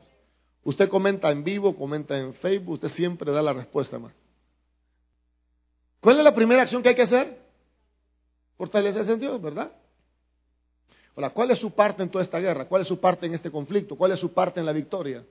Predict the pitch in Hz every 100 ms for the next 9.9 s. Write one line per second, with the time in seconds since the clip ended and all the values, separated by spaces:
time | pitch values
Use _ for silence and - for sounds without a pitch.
0 | _ _ _ _ - 151 - 156 - 196
1 | 240 185 175 156 151 - 202 196 175 160
2 | 160 135 - - - _ - 160 139 180
3 | 202 202 214 - 151 - - 139 170 160
4 | 151 156 151 135 160 135 - 131 127 -
5 | 160 131 - 127 131 127 131 117 117 -
6 | _ _ _ _ _ _ _ _ _ _
7 | _ _ _ _ _ _ - 131 123 185
8 | 175 175 175 180 185 196 147 185 185 190
9 | 196 196 180 196 190 196 214 - 135